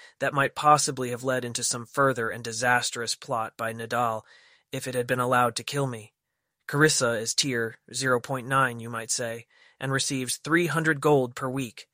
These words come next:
and should be considered to have authority here as my second. Oh,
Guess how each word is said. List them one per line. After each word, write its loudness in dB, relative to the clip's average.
and -8
should 0
be -2
considered 0
to -8
have -2
authority 2
here -4
as -4
my -6
second. -4
Oh, 10